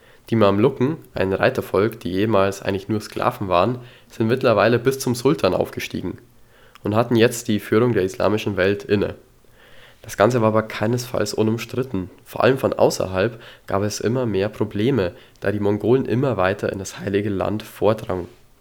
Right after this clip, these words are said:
Trotz all dieser Probleme muss man aber sagen, dass die Mamluken ja die ganze Situation wirklich sehr gut, ähm, ja, geregelt haben und auch immer mehr die Kreuzfahrer im Endeffekt zurückgedrängt haben.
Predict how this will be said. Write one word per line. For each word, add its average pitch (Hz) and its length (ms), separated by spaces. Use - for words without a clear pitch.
Trotz - 260
all 110 120
dieser 113 260
Probleme 104 440
muss 110 220
man 104 100
aber 101 160
sagen, 104 300
dass 101 100
die - 120
Mamluken 101 760
ja 101 140
die - 80
ganze 101 300
Situation 104 500
wirklich 101 240
sehr 107 180
gut, 117 260
ähm, 95 360
ja, 98 200
geregelt 120 420
haben 127 400
und 101 200
auch 101 160
immer 117 320
mehr 101 240
die 110 80
Kreuzfahrer 98 580
im 90 80
Endeffekt 98 400
zurückgedrängt 101 720
haben. - 260